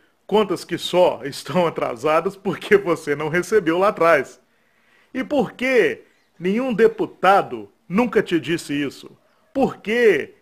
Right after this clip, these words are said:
nenhum deputado nunca quis mudar essa sistemática?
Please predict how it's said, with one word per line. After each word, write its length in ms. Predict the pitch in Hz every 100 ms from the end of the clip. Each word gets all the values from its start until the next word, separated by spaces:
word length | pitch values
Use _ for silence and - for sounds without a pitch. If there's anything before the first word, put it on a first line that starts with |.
| _
nenhum 340 | 165 175 226 233
deputado 920 | 196 202 170 - 165 180 170 123 104
nunca 640 | 131 160 208 262 233 240 202
quis 460 | - 165 180 151
mudar 600 | 175 175 180 139 139 139 143
essa 320 | 151 151 151
sistemática? 1000 | - 151 - 143 123 120 - - -